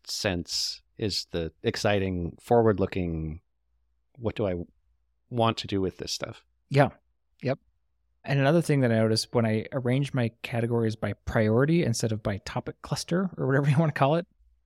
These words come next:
Speaker 2: um, it freed up so much money in my budget because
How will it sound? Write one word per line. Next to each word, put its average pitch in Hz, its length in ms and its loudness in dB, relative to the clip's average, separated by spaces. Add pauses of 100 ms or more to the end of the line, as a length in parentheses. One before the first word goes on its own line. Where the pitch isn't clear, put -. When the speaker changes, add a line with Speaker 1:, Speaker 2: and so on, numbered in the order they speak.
(240)
Speaker 2:
um, 127 560 6 (160)
it 151 180 6 (140)
freed 143 460 2
up 139 240 -2
so 127 200 0
much 127 260 0
money 120 280 4
in 107 60 2
my 101 140 -2
budget 107 380 -6
because 107 480 -2